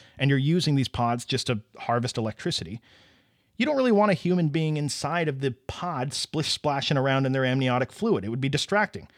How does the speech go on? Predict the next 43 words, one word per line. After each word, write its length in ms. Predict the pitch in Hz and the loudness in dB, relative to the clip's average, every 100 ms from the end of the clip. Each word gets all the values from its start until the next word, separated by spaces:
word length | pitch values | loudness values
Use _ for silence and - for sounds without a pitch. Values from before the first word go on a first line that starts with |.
| _ | _
right? 180 | 123 165 - - - | -2 -2 -2 -12 -4
So 140 | 165 170 | -2 0
every 200 | 208 240 | 2 4
one 160 | 214 | 6
of 60 | 196 | 4
these 160 | 185 | 2
people 460 | - - 220 123 160 | 0 -2 0 0 -2
that's 160 | 117 - | -6 -4
in 200 | 160 170 | 0 2
one 100 | 110 | 0
of 60 | |
these 120 | 92 87 | -4 -10
pods 420 | - 82 90 - - - | -10 -10 -12 -16 -18 -8
is 160 | 131 110 | -6 0
jacked 320 | 143 156 - | 0 0 0
into 220 | 143 143 | 0 0
a 40 | |
simulated 600 | - - 175 175 156 139 | 0 2 2 2 2 0
reality 340 | 135 127 127 120 | 0 0 0 -4
called 360 | - 110 110 | -2 -2 -2
the 60 | 110 | 0
Matrix, 600 | 110 147 - 85 - - - _ _ | 0 0 -4 -10 -10 -12 -14 _ _
where 100 | 139 | 0
they 140 | 143 135 | 2 4
live 260 | 147 180 | 4 4
out 220 | 123 143 | 4 2
their 100 | - | 2
simulated 640 | 127 - 147 151 147 131 113 | 2 4 2 2 2 2 0
lives 420 | 101 95 120 127 | -2 -2 -6 -4
in 100 | 120 | 0
a 200 | 117 113 - | 0 -2 -4
very 220 | 151 135 | -2 0
similar 400 | - 131 120 120 | 0 0 2 0
world 260 | 117 113 107 | 0 -2 -2
to 100 | 113 | -2
ours 320 | 143 127 120 | 2 2 2
at 80 | 110 | 0
the 60 | 117 | 0
beginning 320 | 113 107 110 | 0 2 2
of 60 | |
the 60 | 107 | 0
twenty-first 480 | - 101 104 104 - | -4 -4 -4 -4 -2
century. 380 | 147 - - | -2 -4 -12